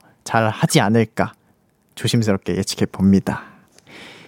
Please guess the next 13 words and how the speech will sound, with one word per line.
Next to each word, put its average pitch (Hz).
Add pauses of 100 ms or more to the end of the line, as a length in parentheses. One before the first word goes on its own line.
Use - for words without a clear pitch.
(200)
네, 160
오늘의 254
디제이 180
애칭은 135
범경은 208
큐디, 180
휴닝카이는 165
민디, 117
연준이 123
형은 151
쭈디로 190
했네요. 117
저는 147